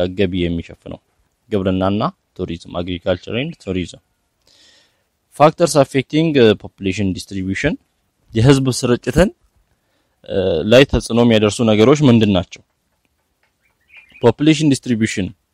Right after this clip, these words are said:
may be affected by two major factors፣ በሁለት ዋና ዋና ነገሮች ተጽዕኖ ሊደርስበት ይችላል የህዝብ ስርጭት ዲስትሪቢዩሽኑ። እነዚህም ምንድን ናቸው?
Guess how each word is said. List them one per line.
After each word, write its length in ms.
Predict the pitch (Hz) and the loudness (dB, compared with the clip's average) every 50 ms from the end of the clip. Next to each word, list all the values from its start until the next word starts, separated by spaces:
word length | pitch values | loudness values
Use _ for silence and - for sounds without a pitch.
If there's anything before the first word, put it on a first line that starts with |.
| _ _ _ _ _ - | _ _ _ _ _ -6
may 220 | 98 101 101 101 | -2 0 0 2
be 100 | 95 113 | 4 4
affected 420 | 107 104 - - 113 - - 120 | 2 2 0 -6 -8 -6 -6 -8
by 180 | 113 120 147 180 285 - _ _ | 0 2 2 2 2 -4 _ _
two 180 | _ _ 151 165 | _ _ 2 4
major 340 | 165 147 135 127 120 117 107 | 6 6 6 6 4 2 2
factors፣ 480 | 104 - - 101 - _ - 85 - - - - | 0 -4 -12 -16 -16 _ -18 -18 -16 -16 -20 -10
በሁለት 400 | - 101 104 113 123 135 135 - | -4 -4 -2 2 2 2 2 4
ዋና 240 | - 117 113 113 113 113 | 2 2 2 4 4 4
ዋና 280 | 110 110 107 107 110 123 143 170 - _ _ _ _ _ _ _ _ | 4 4 4 4 2 2 0 0 -2 _ _ _ _ _ _ _ _
ነገሮች 420 | 104 107 104 107 110 120 143 151 - - | -4 0 2 4 4 4 4 2 0 -10
ተጽዕኖ 360 | _ _ 117 107 92 107 107 110 110 | _ _ -4 -2 -2 0 0 0 0
ሊደርስበት 540 | 107 101 95 98 90 - - 98 95 104 - | 0 0 -2 -2 -2 -4 -8 -6 -6 -6 -6
ይችላል 320 | - - 92 85 78 87 _ - | -6 -10 -8 -8 -8 -8 _ -2
የህዝብ 800 | 101 110 117 123 139 170 - _ _ _ _ - 127 123 120 113 107 | 2 4 6 6 6 4 0 _ _ _ _ -2 -2 -2 0 -2 0
ስርጭት 500 | 107 - 117 107 101 - - - - _ - - - _ _ _ _ _ | 0 2 2 2 0 -2 -6 -16 -16 _ -20 -20 -20 _ _ _ _ _
ዲስትሪቢዩሽኑ። 640 | - 101 - - - 107 101 92 98 95 - - 90 - - _ _ _ _ _ _ _ _ _ _ _ _ _ _ _ _ _ _ _ - | -16 -16 -16 -10 -6 -6 -4 -4 -6 -8 -8 -12 -14 -14 -14 _ _ _ _ _ _ _ _ _ _ _ _ _ _ _ _ _ _ _ -4
እነዚህም 420 | 107 107 107 107 110 123 143 147 | 0 2 2 2 4 4 4 4
ምንድን 240 | 131 123 123 120 113 | 4 2 2 2 2
ናቸው? 260 | 123 120 - - 175 | 2 2 2 0 -6